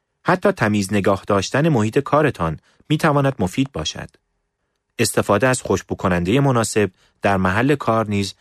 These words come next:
شاید به ایجاد احساسات بهتر کمک کند. البته بهترین خوشبو کننده ها مواردی هستند که خداوند خلق کرده است،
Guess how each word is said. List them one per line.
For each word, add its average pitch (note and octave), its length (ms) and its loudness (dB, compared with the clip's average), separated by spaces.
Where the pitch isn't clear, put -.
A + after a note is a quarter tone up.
شاید E3 400 2
به A2+ 60 0
ایجاد G#2+ 380 0
احساسات G2+ 580 -2
بهتر E2 440 -4
کمک G2+ 320 -2
کند. D2+ 420 -14
البته A2+ 580 2
بهترین A2 400 2
خوشبو G#2 340 -2
کننده F#2 360 0
ها G2+ 340 0
مواردی G2+ 420 2
هستند A#2 440 -2
که - 120 -4
خداوند G2 520 0
خلق D2+ 320 -10
کرده D2+ 320 -12
است، D2+ 260 -18